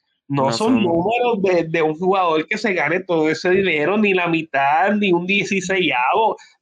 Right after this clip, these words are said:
Speaker 1: del dinero que se gana, eh, el Lindor. Lindor en lo deportivo tiene que darle delete al veinte veintiuno y pensar en el veinte veintidós.
Speaker 2: No, y nuevamente, no estoy en desacuerdo contigo, simplemente me parece curioso cómo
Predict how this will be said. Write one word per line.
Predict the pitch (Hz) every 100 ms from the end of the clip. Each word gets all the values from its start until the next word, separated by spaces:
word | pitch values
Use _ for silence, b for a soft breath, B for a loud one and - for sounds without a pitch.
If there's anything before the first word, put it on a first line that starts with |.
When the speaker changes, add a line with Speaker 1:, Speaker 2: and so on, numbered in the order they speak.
| -
Speaker 1:
del | 160
dinero | 165 160 156 175
que | 190
se | 196
gana, | 175 165 175 196 190 151
eh, | 156 156 139 135
el | 151
Lindor. | 180 165 147 220
Lindor | 233 156 180 269
en | 226 156
lo | 147
deportivo | 139 139 135 - 339 277 226
tiene | 147 147 -
que |
darle | 147 156 160
delete | 165 165 349 _ _ _ _ _
al | 123 123
veinte | 151 202 208
veintiuno | 208 208 196 240 311 302 240
y | - 147
pensar | 147 147 139 - 175
en | 180 165
el | 147
veinte | 139 147 147 147
veintidós. | 143 135 - - _ _ _ _ _ -
Speaker 2:
No, | 82 107 -
y | 120
nuevamente, | 113 113 120 110 117
no | 113
estoy | - 117
en | 120
desacuerdo | 123 127 123 123 120
contigo, | 120 135 139
simplemente | 135 113 117 113 123
me | 120
parece | 120 113 135 123
curioso | 117 117 120 139
cómo | 135 117 113 107